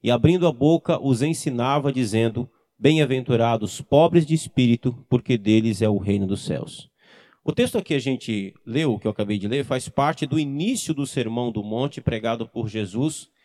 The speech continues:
no início do seu ministério. Esse sermão foi pregado há cerca de dois mil anos atrás, e os seus primeiros ouvintes o ouviram da boca do próprio Jesus. Todavia, este não é um sermão apenas para aqueles judeus daquele tempo, e sim também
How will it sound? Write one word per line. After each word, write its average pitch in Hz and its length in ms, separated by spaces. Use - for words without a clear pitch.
no 139 160
início 170 300
do 160 80
seu 135 180
ministério. 113 520
Esse - 180
sermão 180 420
foi 165 160
pregado 135 520
há - 20
cerca 139 340
de 117 120
dois 147 260
mil 123 180
anos 113 220
atrás, 107 640
e 131 80
os 135 80
seus 180 200
primeiros 175 460
ouvintes 123 640
o 143 60
ouviram 156 420
da 135 120
boca 139 280
do 123 100
próprio 160 380
Jesus. 101 560
Todavia, 190 560
este 202 240
não 208 180
é 190 60
um 202 80
sermão 143 480
apenas 156 500
para 131 220
aqueles 175 500
judeus 123 600
daquele 139 500
tempo, 131 580
e 123 100
sim 208 320
também 156 560